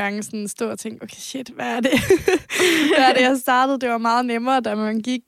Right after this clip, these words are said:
lidt og bare levede i sin egen boble, og bare sådan, pakket sig selv lidt ind, la, la, la, lader som ingenting-agtig. Øhm, så kan det godt være sindssygt hårdt at sådan gå fra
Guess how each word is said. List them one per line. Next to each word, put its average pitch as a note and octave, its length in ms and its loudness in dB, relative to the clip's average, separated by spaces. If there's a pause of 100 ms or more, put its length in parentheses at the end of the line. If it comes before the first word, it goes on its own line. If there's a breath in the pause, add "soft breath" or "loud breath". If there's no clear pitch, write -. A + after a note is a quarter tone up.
lidt A#3 260 -2
og A3 340 0
bare A3+ 240 -2
levede B3 340 0
i A#3 80 -2
sin A3 200 -8
egen A3 420 -4 (280)
boble, B3+ 520 0
og A3+ 120 -4
bare G#3+ 240 -2
sådan, G#3+ 560 -4 (200)
pakket A3 380 0
sig G#3+ 120 -2
selv A#3 240 -4
lidt A#3 160 -4
ind, B3 300 -2
la, A3+ 160 -4
la, G#3+ 160 -6
la, A3 200 0
lader A3+ 260 -2
som G#3 160 -6
ingenting-agtig. A3 1040 -4 (580 loud breath)
Øhm, A3 560 -2
så A#3 140 -2
kan A3+ 80 2
det A#3 100 0
godt A3+ 160 0
være A3+ 100 0
sindssygt A3+ 440 -2
hårdt A3 460 -2
at G#3+ 160 0
sådan A3 260 -2
gå A#3+ 260 0
fra G#3+ 380 -2